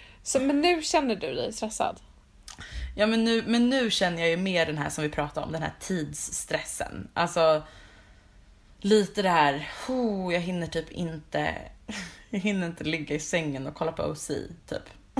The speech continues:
Speaker 1: Mm.
Speaker 2: <laughs> Jag tycker det är så skönt och jag tycker jag mår så bra av att så här, ha en timme eller två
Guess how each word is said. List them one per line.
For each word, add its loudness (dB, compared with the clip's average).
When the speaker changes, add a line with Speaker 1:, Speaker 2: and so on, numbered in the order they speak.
Speaker 1:
Mm. 2
Speaker 2:
<laughs> -14
Jag 0
tycker -6
det 2
är 2
så -8
skönt 4
och 2
jag 0
tycker -6
jag 0
mår -2
så -4
bra 0
av 4
att -2
så -2
här, -2
ha 6
en 4
timme 2
eller -4
två -2